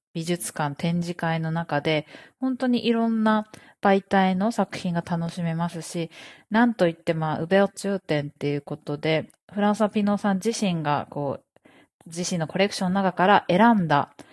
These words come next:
三十人弱のアーティストさんを、たので、本当にすごくバラエティに富んでいたなという印象です。で、先ほど申し上げた多様性のところなんですけれども、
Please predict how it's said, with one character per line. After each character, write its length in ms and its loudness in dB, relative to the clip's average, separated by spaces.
三 300 -4
十 380 -6
人 280 -10
弱 460 -6
の 340 0
ア 100 0
ー 60 0
テ 120 -4
ィ 20 -4
ス 60 -12
ト 100 -4
さ 180 -4
ん 320 0
を、 100 -6
た 140 -2
の 140 -6
で、 140 0
本 240 -4
当 140 -2
に 280 -4
す 140 -6
ご 100 0
く 100 -6
バ 140 6
ラ 140 8
エ 60 4
テ 180 0
ィ 20 -2
に 120 -4
富 280 -4
ん 40 -6
で 160 -4
い 80 -8
た 160 -6
な 180 -2
と 120 -6
い 100 -6
う 40 -8
印 300 -10
象 160 -8
で 200 -8
す。 140 -20
で、 100 -2
先 240 0
ほ 160 4
ど 160 8
申 220 6
し 80 -2
上 80 4
げ 80 2
た 120 -10
多 200 2
様 220 8
性 200 2
の 120 4
と 120 0
こ 140 4
ろ 120 8
な 140 6
ん 100 0
で 100 0
す 140 -8
け 100 -4
れ 120 -2
ど 140 -6
も、 300 -2